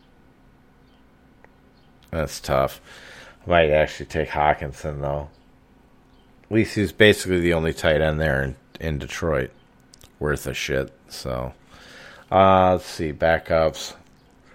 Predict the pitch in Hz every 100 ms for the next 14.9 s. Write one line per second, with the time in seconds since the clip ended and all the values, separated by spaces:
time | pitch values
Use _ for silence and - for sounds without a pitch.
0 | - _ _ _ _ 90 82 80 - 110
1 | 107 - 110 107 107 107 92 - _ _
2 | _ - 131 113 107 - 107 98 90 -
3 | 117 113 110 110 - 98 - - - -
4 | 69 - - 65 - - - - - 50
5 | - - _ _ _ _ _ - - -
6 | - _ - _ _ - - - - -
7 | _ _ _ _ - - 78 78 - 139
8 | 135 - 120 107 104 101 - 95 82 95
9 | - 95 87 82 82 - 87 85 82 78
10 | 76 - 80 73 73 69 - 78 71 71
11 | 71 - 76 76 76 - - 127 117 101
12 | 92 104 104 95 - 113 101 - 104 92
13 | - 80 - 101 95 90 90 90 67 87
14 | 82 98 87 87 78 - 71 57